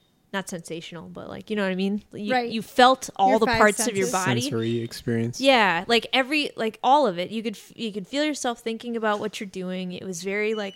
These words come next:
Speaker 1: planned and methodical. You had to move slowly. You had to use your arms as legs. It was like, you know, you're basically, like, crawling through the river. And, um, I think you find a way to connect with your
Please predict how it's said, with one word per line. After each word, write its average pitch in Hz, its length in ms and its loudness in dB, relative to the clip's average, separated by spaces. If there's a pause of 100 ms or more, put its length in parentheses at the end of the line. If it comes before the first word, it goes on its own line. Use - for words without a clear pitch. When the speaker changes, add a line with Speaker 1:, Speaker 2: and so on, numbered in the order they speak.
Speaker 1:
planned 196 400 -2
and 185 80 -6
methodical. 185 560 -8
You 170 120 -10
had 190 260 -2
to 214 60 -2
move 208 240 -2
slowly. 190 580 -4 (440)
You 226 120 -6
had 208 280 2
to 247 40 -4
use 233 260 -4
your 226 200 0
arms 202 340 -2
as 185 300 -2
legs. 196 600 0
It 247 140 2
was 240 220 4
like, 277 440 2
you 311 140 -4
know, 233 140 -4
you're 339 160 -2
basically, 285 420 2
like, 208 160 0
crawling 262 340 -2
through 240 180 -8
the - 120 -2
river. 190 380 -2 (520)
And, 226 280 4
um, 196 380 0 (1200)
I 240 100 0
think 311 240 -4
you 285 100 -2
find 247 800 -4 (1160)
a 240 80 4
way 233 220 6
to 226 100 4
connect 220 560 -2
with 214 360 -6
your 175 220 -4